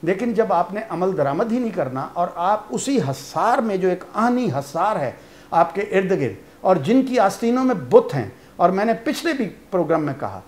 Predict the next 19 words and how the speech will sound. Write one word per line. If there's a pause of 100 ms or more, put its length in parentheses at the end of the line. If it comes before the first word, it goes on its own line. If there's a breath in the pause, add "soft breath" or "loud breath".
(280 loud breath)
कि
वहाँ
पे
वज़ीर
आज़म
बनने
के
उम्मीदवार,
चीफ
मिनिस्टर
पंजाब
बनने
के
उम्मीदवार, (280 loud breath)
हर
कोई
जो
है,
वो